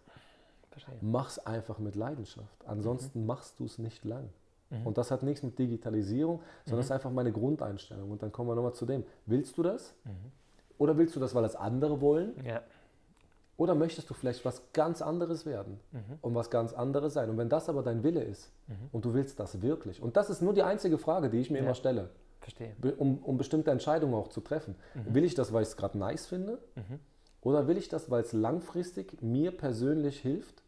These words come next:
Speaker 2: in meiner Entwicklung,
Speaker 1: Mhm.
Speaker 2: in meiner Persönlichkeit, dem Unternehmen, aber natürlich auch privat?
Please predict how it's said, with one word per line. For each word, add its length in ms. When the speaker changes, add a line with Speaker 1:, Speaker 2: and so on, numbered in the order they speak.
Speaker 2:
in 120
meiner 180
Entwicklung, 600
Speaker 1:
Mhm. 200
Speaker 2:
in 60
meiner 160
Persönlichkeit, 720
dem 100
Unternehmen, 540
aber 140
natürlich 320
auch 140
privat? 460